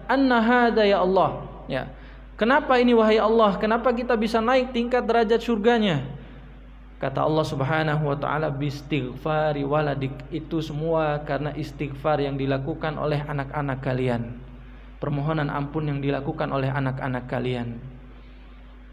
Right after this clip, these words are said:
Anak, istri itu menjadi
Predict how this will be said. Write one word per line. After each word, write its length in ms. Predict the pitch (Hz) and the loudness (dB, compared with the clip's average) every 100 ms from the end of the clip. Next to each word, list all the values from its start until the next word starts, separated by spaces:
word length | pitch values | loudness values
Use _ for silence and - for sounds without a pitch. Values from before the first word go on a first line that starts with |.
| - - | -20 -8
Anak, 540 | 143 156 147 131 120 - - | -4 -2 0 -2 -2 -8 -6
istri 480 | 165 151 - 139 139 | -6 -6 -8 -10 -10
itu 240 | 147 156 | -8 -4
menjadi 480 | 160 135 135 135 143 | -2 -2 -2 -2 -4